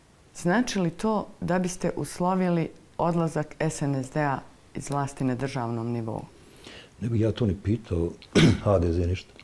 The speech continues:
Speaker 2: Ja bi to uradio. Dakle, mi imamo dovoljno ruku. Šezdeset posto ruku
Speaker 1: Mhm.
Speaker 2: parlamentarnoj skupštini
Speaker 1: Mhm.
Speaker 2: u domu, u predsjedničkom domu je, evo, iz ovoga probosanskog fronta. Pa samo pokret za državu, koji je brojao deset stranaka, ima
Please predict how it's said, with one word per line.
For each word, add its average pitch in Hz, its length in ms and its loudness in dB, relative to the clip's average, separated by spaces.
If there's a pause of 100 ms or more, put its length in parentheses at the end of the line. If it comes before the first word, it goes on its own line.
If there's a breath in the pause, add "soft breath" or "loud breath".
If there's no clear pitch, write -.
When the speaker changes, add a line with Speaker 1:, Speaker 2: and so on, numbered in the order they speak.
(1160)
Speaker 2:
Ja - 80 0
bi 87 60 0
to 90 120 0
uradio. 92 320 2 (2500)
Dakle, - 200 -6
mi 90 60 2
imamo 92 220 2
dovoljno 90 360 4
ruku. 92 260 -4
Šezdeset 123 680 0 (100)
posto - 440 -2 (300)
ruku 104 460 0
Speaker 1:
Mhm. 107 100 2 (180)
Speaker 2:
parlamentarnoj 90 600 0
skupštini 196 320 -2
Speaker 1:
Mhm. 87 100 0
Speaker 2:
u 85 40 -2
domu, 98 240 2 (220)
u 104 80 -4
predsjedničkom 95 580 -2
domu 95 220 0
je, 95 220 0
evo, 90 160 2
iz 85 80 0
ovoga 87 240 0
probosanskog 87 640 -4
fronta. 85 340 -16 (840 loud breath)
Pa 101 100 -6
samo 214 220 6
pokret 165 400 6
za 110 100 6
državu, 139 320 6 (460 loud breath)
koji - 140 0
je 101 40 6
brojao 131 200 8
deset 110 280 4
stranaka, 87 520 0
ima 113 260 4